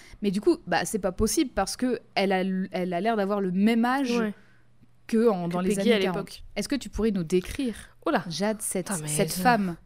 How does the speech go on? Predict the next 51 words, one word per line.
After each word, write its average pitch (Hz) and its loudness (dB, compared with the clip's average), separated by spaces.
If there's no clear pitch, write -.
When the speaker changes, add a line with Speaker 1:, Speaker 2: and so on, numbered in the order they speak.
Speaker 1:
qu'il 214 0
croise ? 160 -2
Speaker 2:
On 214 2
dirait 208 4
Jane 233 4
Foster 254 0
dans 214 0
ses 208 -4
débuts, 220 0
elles 196 2
avaient 175 0
vraiment 214 -2
toutes - -10
la 226 -4
même 214 -6
gueule, 202 -8
quoi. 180 -14
C'est 208 0
Speaker 1:
Elles 196 4
ont - -2
Speaker 2:
abusé. 190 -6
Speaker 1:
toutes 190 -2
la 185 -2
même 160 -6
tronche. 160 -12
Speaker 2:
Donc, 208 0
bah, 196 8
elle 185 6
a 214 6
les, 208 0
alors 202 4
elle 359 4
a 554 8
les - 2
cheveux 269 2
blonds, 214 2
courts, - 6
Speaker 1:
Oui. - -20
Speaker 2:
euh, 220 0
avec, 233 0
euh, 240 0
en 226 2
carré, 285 2
mais 311 2
avec 226 4
un 247 4
peu 285 -2
une 233 0
boucle 202 -6
au 220 -2
bout. 202 -6